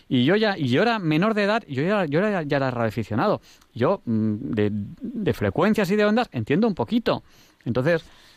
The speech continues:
a mí que me digan que el cinco G tiene que ver con el coronavirus, pues mire usted, es que yo no puedo decir eso en la radio, porque yo sé que es mentira. Y tengo ahí un tema de conciencia personal.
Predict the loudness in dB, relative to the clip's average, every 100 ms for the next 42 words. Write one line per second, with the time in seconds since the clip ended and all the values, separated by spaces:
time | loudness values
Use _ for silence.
0 | _ -12 -4 -2 0 2 2 2 0 -2
1 | 0 0 0 0 2 2 0 0 -2 0
2 | 0 0 0 -2 -2 0 -2 -2 -2 -2
3 | 0 0 2 2 2 2 0 0 0 0
4 | 0 0 -2 -2 -2 0 0 0 0 0
5 | -2 -6 -18 -20 -20 -20 -20 -20 _ -4
6 | 0 2 4 4 2 2 0 0 2 2
7 | 0 -2 -2 0 -2 -2 -10 -6 -6 -2
8 | 0 0